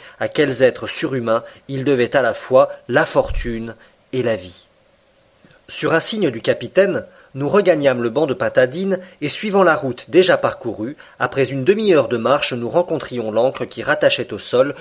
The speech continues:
le canot du Nautilus. Une fois embarqués, chacun de nous, avec l'aide des matelots, se débarrassa de sa lourde carapace de cuivre. La première parole du capitaine Nemo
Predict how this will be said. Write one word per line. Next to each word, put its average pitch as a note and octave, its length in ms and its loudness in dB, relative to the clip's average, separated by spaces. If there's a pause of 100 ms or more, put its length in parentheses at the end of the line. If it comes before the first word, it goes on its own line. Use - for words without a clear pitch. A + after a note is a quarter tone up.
(140)
le G#2+ 80 -10
canot B2 300 0
du A#2+ 140 -8
Nautilus. G2+ 640 -10 (760)
Une C#3+ 120 -6
fois F#3+ 280 2
embarqués, C#3 580 0 (480)
chacun A3+ 440 2
de D3+ 140 2
nous, B2+ 240 -2 (240)
avec D3 300 2
l'aide G3+ 300 2
des A2 120 -4
matelots, D3 560 0 (240)
se - 160 0
débarrassa F3 640 4
de C#3 80 -2
sa C#3 180 2
lourde D3+ 380 4
carapace B2 480 0
de A2 100 -8
cuivre. F#2+ 480 -12 (960)
La B2 100 2
première F#3 360 2
parole A2+ 400 2
du G#2+ 80 -14
capitaine A#2 600 -4
Nemo A#2 400 -6